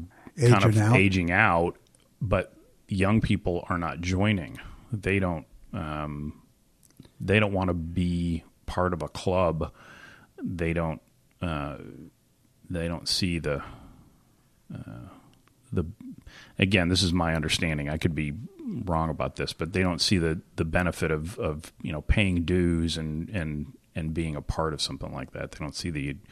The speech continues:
Speaker 1: how it, how it uh, benefits them.
Speaker 2: I don't think they like to do the same things their moms and dads did.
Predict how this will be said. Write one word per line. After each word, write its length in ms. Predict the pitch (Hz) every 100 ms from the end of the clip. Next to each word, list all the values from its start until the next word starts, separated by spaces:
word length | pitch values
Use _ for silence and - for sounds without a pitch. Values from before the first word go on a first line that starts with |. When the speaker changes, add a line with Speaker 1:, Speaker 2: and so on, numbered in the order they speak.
| - - - - -
Speaker 1:
how 220 | 92 85
it, 80 | 78 - -
how 220 | - 78
it 80 | 71 - - _ - -
uh, 380 | 57 57 73 90
benefits 520 | 87 92 85 - -
them. 420 | 80 80 73 71 - - - - - _ - - - -
Speaker 2:
I 120 | - 131
don't 200 | 160 -
think 200 | 180 -
they 120 | 143
like 220 | 123 123
to 80 | 123
do 220 | 110 135
the 100 | 120
same 260 | 117 117 117
things 300 | 120 117 110
their 120 | 113
moms 380 | 101 107 104 104
and 120 | 104
dads 400 | 101 104 98 -
did. 300 | - 95 -